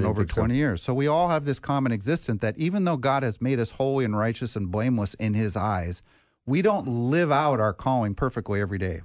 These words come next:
Speaker 2: right? So we continue to sin. But this is where this great promise of God is. The moment you're saved, you stand forgiven before God. Past,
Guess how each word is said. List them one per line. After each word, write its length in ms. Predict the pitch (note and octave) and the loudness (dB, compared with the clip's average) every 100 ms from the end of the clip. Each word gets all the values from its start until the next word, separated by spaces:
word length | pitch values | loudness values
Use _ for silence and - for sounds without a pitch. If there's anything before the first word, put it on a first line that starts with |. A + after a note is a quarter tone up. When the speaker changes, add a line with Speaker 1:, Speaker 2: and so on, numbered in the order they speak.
| G#2 | -6
Speaker 2:
right? 300 | F2+ A2 - - _ _ - | -2 -2 -4 -10 _ _ -4
So 80 | C3 | 0
we 140 | C#3 | 0
continue 720 | B2+ C3+ B2+ - E3 D#3+ D#3 D3 | 0 -2 -4 -2 0 2 2 -2
to 200 | - A#2 | -4 -8
sin. 500 | - C3 G#2+ D2+ C#2+ _ _ _ _ _ - | -4 -2 -2 -2 -10 _ _ _ _ _ -8
But 140 | B2 | -6
this 240 | - F#3 - | -2 -2 -2
is 180 | G#3 - | -6 -2
where 280 | B2+ A#2 | 0 0
this 280 | A#2 A#2 G#2+ | -2 -6 -8
great 480 | - - A#2 - - | -8 -6 -4 -6 -10
promise 440 | - A#2+ A2+ A2 | -6 -2 -2 -2
of 120 | G#2 - | -8 -6
God 280 | F#2 A2 | -4 -4
is. 160 | G2 F2 | -6 -8
The 80 | - | -6
moment 500 | A2 D3 A3 B3+ B3+ | -2 0 2 2 0
you're 120 | F#3+ | -6
saved, 600 | - - D#3 G#2+ A2 D3+ _ _ - | -6 -2 0 0 -2 -8 _ _ -4
you 280 | B2 G3+ | 0 0
stand 640 | G#3+ - - A#2 G#2+ G#2+ A2+ - _ _ | -2 -6 -2 0 0 0 -4 -8 _ _
forgiven 1040 | B2+ A2 A2 - E3 F#3+ A2 E2+ F2 C3+ - _ _ _ _ _ _ - | -6 -6 -8 -8 -2 -2 -2 -6 -6 -8 -10 _ _ _ _ _ _ -8
before 340 | A#2+ D3 D3 | -6 -4 -4
God. 400 | D#3 D#3+ - - - _ _ _ _ _ _ - | -4 -6 -8 -12 -20 _ _ _ _ _ _ -6
Past, 440 | D3 F3 G3 - | -2 0 -2 -10